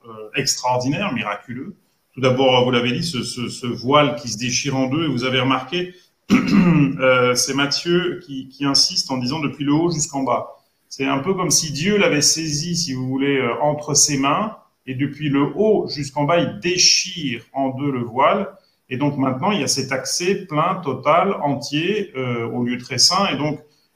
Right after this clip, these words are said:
une nouvelle voie au travers de la vie, du sacrifice, et,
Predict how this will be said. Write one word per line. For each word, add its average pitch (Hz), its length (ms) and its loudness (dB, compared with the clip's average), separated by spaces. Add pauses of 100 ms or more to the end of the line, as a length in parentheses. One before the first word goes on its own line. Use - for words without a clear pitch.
une 143 200 0
nouvelle 175 380 2
voie 170 400 0
au 131 80 -8
travers 135 400 -2
de 127 80 -2
la 123 140 2
vie, 233 440 -4 (300)
du 104 60 -20
sacrifice, 131 800 -4
et, 202 340 -2